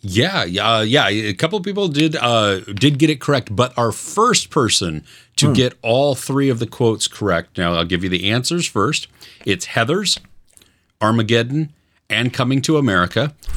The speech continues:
Speaker 1: And I'm so
Speaker 2: <laughs>
Speaker 1: thrilled that I got them all, too. Now, I
Speaker 2: Hey,
Speaker 1: didn't get
Speaker 2: you
Speaker 1: them with the
Speaker 2: did.
Speaker 1: partial quote. Yeah,
Speaker 2: Yeah.
Speaker 1: I was excited.
Speaker 2: Nice.
Speaker 1: Uh, once I got the full quotes,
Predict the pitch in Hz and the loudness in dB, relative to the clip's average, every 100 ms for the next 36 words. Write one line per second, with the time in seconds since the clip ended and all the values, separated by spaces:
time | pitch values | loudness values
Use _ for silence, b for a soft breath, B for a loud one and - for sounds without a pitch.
0 | - 95 87 101 85 90 85 92 85 78 | -2 2 2 2 2 0 0 -2 0 -2
1 | - 101 127 90 76 - 78 76 71 - | -2 -2 0 0 -2 -4 -4 -4 -4 -6
2 | - 110 - 117 117 107 101 123 123 123 | -2 0 2 2 2 4 4 4 4 4
3 | 156 127 - 147 151 165 135 160 156 160 | 6 4 4 2 4 2 2 2 2 2
4 | 202 403 415 - - 359 339 370 415 339 | -2 0 2 4 6 4 4 2 2 0
5 | - 226 107 127 139 107 160 220 254 240 | -2 -2 2 4 4 6 4 4 2 4
6 | 170 - 190 196 190 139 101 - | 2 2 2 2 2 0 0 0